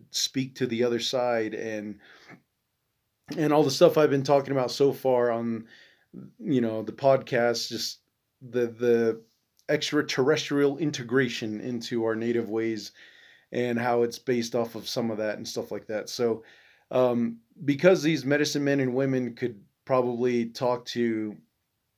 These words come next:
the spirit world, you know, the higher beings and stuff like that,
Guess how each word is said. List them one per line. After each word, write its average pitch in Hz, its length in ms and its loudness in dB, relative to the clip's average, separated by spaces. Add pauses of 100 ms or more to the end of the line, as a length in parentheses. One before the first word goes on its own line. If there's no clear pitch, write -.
(760)
the 131 140 -2
spirit 147 420 2
world, 143 480 2
you 123 120 -6
know, 117 200 -2
the 117 140 0
higher 135 340 2
beings 135 500 -2
and 113 80 -10
stuff - 240 -6
like 127 160 -4
that, 131 260 -4